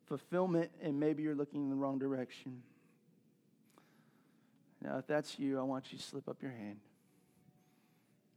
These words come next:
Yep. Come on. All right. Thank you. Just put it down. Now, get, now, Father, this is what I'm asking you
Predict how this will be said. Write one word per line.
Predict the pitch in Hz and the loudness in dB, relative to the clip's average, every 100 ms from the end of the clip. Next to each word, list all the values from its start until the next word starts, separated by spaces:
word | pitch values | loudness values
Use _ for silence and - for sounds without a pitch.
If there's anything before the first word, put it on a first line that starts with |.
| _ - | _ -18
Yep. | - _ _ _ _ - | -18 _ _ _ _ -10
Come | 131 | -8
on. | 113 - _ - - - _ _ _ 123 | -8 -12 _ -20 -20 -20 _ _ _ -6
All | |
right. | 139 123 - - _ _ - - - - - _ | -4 -6 -8 -18 _ _ -20 -20 -20 -20 -20 _
Thank | 131 127 - | -6 -6 -6
you. | 131 | -8
Just | 135 - | -8 -6
put | - | -6
it | - | -4
down. | 127 117 117 - - _ _ - _ - | -4 -6 -10 -18 -20 _ _ -20 _ -8
Now, | 123 | -6
get, | 131 - | -6 -4
now, | 151 135 123 - | -4 -2 -4 -2
Father, | 143 147 143 151 - _ - - - _ - | 2 4 2 -2 -12 _ -20 -20 -20 _ -8
this | 320 | -6
is | 220 | -2
what | 160 | 0
I'm | 143 123 | 0 2
asking | 123 123 - 113 | 0 -2 -6 -10
you | 104 | -10